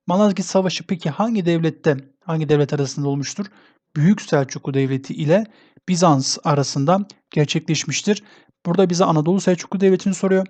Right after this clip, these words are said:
O yüzden burada cevabımız B şıkkı olmuş olacak. Diğer, e, şıklar ise Anadolu Selçuklu Devleti'nde yaşanan gelişmeler arasında yer almaktadır.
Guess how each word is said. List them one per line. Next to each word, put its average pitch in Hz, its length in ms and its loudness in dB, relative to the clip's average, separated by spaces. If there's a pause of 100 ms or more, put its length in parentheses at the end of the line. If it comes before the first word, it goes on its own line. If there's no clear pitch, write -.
(180)
O 170 120 -2
yüzden 139 260 2
burada 135 160 0
cevabımız 156 520 4 (120)
B 156 140 4
şıkkı 175 380 0 (380)
olmuş 156 540 0 (120)
olacak. 147 400 0 (220)
Diğer, 180 440 4
e, 156 180 -6
şıklar 160 320 0
ise 196 320 0 (300)
Anadolu 156 360 0
Selçuklu 151 460 -2
Devleti'nde 143 520 2 (380)
yaşanan 151 580 0 (200)
gelişmeler 151 480 2
arasında 143 500 0 (260)
yer 151 320 2
almaktadır. 143 600 -2